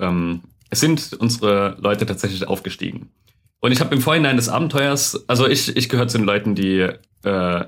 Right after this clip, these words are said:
nicht viel, gerne viel rumrechnen und deswegen, äh, keine X-P-Berechnung ansetze. Das vielleicht mal vorweg, können wir nachher mal drüber diskutieren.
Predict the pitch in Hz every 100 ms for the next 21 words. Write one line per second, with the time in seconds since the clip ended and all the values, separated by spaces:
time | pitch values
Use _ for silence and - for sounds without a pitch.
0 | - 120 127 - 113 101 110 107 104 101
1 | 123 160 143 - 117 101 101 104 101 101
2 | 95 92 - _ - 90 82 - - -
3 | _ _ _ - 131 139 101 - 110 92
4 | 87 - 87 82 87 87 - - - _
5 | 92 - 87 - 85 92 127 - 90 87
6 | - 82 85 87 - - - 123 -